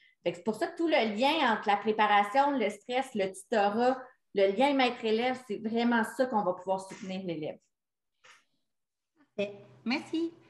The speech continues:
Speaker 2: J'avais un autre, euh, ben, juste un petit, euh,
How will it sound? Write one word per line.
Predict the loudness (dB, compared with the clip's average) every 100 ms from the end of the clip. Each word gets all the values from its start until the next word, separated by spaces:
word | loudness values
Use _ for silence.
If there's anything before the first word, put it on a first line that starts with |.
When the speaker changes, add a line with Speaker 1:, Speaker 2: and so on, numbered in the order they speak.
| -4
Speaker 2:
J'avais | -2 0 0 -2 -4 -2
un | 0 2 0
autre, | -2 -4
euh, | -2 -4 -2
ben, | -2 -2
juste | -4 -4
un | -4
petit, | -4 -6 -2 -2
euh, | -2